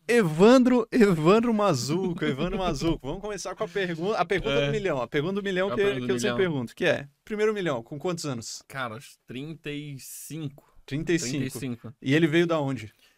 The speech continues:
Speaker 2: Ele veio na, <laughs> ele veio da onde é boa, né? <laughs>
Speaker 1: Qual
Speaker 2: Já
Speaker 1: atividade?
Speaker 2: começa a pensar bobagem, né?
Speaker 1: Qual
Speaker 2: Mas
Speaker 1: atividade?
Speaker 2: veio da empresa da Codirect, né?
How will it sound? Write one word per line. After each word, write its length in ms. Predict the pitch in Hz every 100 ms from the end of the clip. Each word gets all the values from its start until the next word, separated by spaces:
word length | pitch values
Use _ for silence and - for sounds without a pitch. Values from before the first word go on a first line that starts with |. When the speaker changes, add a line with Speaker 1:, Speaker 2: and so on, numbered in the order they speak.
| _
Speaker 2:
Ele 280 | 117 123 127
veio 640 | 120 127 143 151 147 143
na, 120 | 139
<laughs> 500 | 139 151 - - 175
ele 220 | 196 190
veio 160 | 139 156
da 120 | 147
onde 200 | 147 151
é 40 | 147
boa, 260 | 139 131
né? 60 | 123 139 - - 262 - -
<laughs> 920 | 196 208 170 220 147 220 240 - 240
Speaker 1:
Qual 120 | 254 370 254
Speaker 2:
Já 100 | 226
Speaker 1:
atividade? 100 | 208
Speaker 2:
começa 240 | 208 175
a 20 | 233
pensar 160 | - 226
bobagem, 460 | 220 202 208 202 180
né? 120 | 180
Speaker 1:
Qual 340 | 208 - 180
Speaker 2:
Mas 80 | 180 180
Speaker 1:
atividade? 260 | 185 156 180
Speaker 2:
veio 140 | 190
da 140 | 190 190
empresa 420 | 175 151 175 185
da 100 | 160
Codirect, 520 | 170 160 143 - -
né? 120 | 135